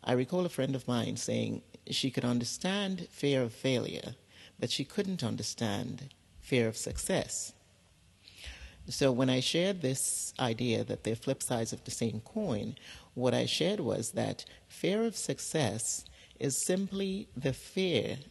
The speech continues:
that if you succeed at something, you might not be able to maintain the level of success you have achieved.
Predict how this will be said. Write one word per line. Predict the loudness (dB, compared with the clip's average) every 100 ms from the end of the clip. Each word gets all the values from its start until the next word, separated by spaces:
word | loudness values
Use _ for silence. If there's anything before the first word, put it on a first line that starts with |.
| -6
that | -4 -4 -6
if | -6 -4
you |
succeed | -4 -2 -2 -4 0 2 2
at | 0
something, | -2 -2 -2 -4 -4 -8 -14 -20 -16 -14 -4
you | 0
might | 2 2 0
not | -2 -4 -2
be | 0 0
able | 0
to | 0 0
maintain | 2 2 0 0 0 2
the |
level | 2 2 0 -2
of | -2
success | -6 -4 0 0 0
you | -2
have | -2
achieved. | -2 -2 -2 -4 -8 -18